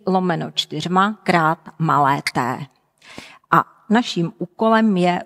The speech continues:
určit amplitudu, periodu a frekvenci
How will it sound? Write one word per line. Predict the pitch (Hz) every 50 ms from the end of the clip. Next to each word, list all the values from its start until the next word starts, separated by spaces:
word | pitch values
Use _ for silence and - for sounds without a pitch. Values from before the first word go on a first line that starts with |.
| _ _ -
určit | - 185 - - - - - - - _ _ _ _ _ _ _ -
amplitudu, | 165 160 165 - - 170 160 156 _ _ - 165 165 170 170 160 170 170 170 180 208 240 277 277 262 _ _ _ _ _ _ _ _ _ _ _ _ _ _ _ _ _ _ -
periodu | 185 170 165 175 165 165 170 170 156 165 160 156 156 170 165 _ _ _ _ _ _ -
a | 170 165 160 - _
frekvenci | _ - - 165 156 - - 160 156 147 156 151 - - - - 139 143 160